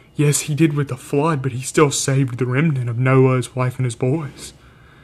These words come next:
And their wives. And ultimately, we don't deserve anything, much less the opportunity to spend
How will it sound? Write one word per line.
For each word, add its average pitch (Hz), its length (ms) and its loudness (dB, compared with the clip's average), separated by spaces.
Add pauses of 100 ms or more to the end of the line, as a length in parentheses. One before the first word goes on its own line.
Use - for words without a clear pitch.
(840)
And 143 160 2
their 160 100 4
wives. - 420 -12 (720)
And 180 400 0 (2000)
ultimately, 160 580 -2 (840)
we 190 480 2 (840)
don't 185 340 0
deserve 151 680 -4
anything, 208 480 0 (1400)
much 175 560 -2
less 170 460 2
the 151 160 -2
opportunity 165 800 0
to 139 100 -8
spend 160 640 -4